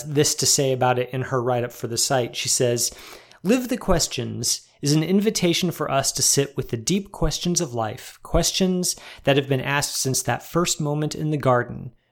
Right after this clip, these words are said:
questions that have reverberated throughout all of time and human history. In each chapter of the book, Coos examines a question asked by someone in Scripture, starting with the most important question of all,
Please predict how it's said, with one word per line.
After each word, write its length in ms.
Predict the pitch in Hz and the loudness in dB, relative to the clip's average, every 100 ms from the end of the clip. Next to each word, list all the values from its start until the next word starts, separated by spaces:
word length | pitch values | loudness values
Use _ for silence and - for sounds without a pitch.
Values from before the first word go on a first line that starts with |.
| - | -4
questions 500 | - 165 - 170 160 | -2 -2 -6 -8 -6
that 160 | 135 | -6
have 180 | 117 123 | -4 -2
reverberated 800 | 123 98 151 156 147 139 131 131 | -4 2 2 4 2 0 -2 -4
throughout 360 | - 120 117 123 | 0 2 2 0
all 240 | 139 175 | 2 2
of 120 | 156 | 0
time 460 | - 135 135 131 135 | -4 -2 -2 -4 -6
and 160 | 123 110 | -8 -8
human 300 | - 113 107 | -8 -8 -4
history. 580 | 127 - - - 120 - _ _ _ - - | -2 -2 -4 -12 -14 -18 _ _ _ -18 -4
In 100 | 139 | 0
each 240 | 185 - | 2 0
chapter 320 | - 180 - | 0 0 0
of 100 | 196 | -2
the 80 | 185 | 0
book, 360 | 165 127 - - - _ | 2 2 0 -12 -20 _
Coos 280 | - 170 - | -4 -2 -2
examines 540 | 160 139 151 156 156 | -8 -8 -8 -6 -4
a 60 | 170 | -4
question 440 | - 156 - 123 | 0 2 2 -2
asked 300 | 117 123 - | -4 -2 -2
by 100 | - | 0
someone 360 | 117 - 165 190 | 0 2 2 2
in 140 | 190 | 2
Scripture, 640 | 185 - 190 - 117 110 - | 0 0 0 0 -2 -4 -4
starting 420 | - 151 147 151 | 0 4 4 2
with 120 | 139 | 0
the 60 | 135 | -2
most 240 | 123 127 | -2 -2
important 520 | 120 107 - 156 175 170 | -4 -4 0 0 -2 -2
question 360 | 165 - 170 | 0 2 0
of 120 | 143 | 2
all, 400 | 165 131 110 - | 4 4 2 -4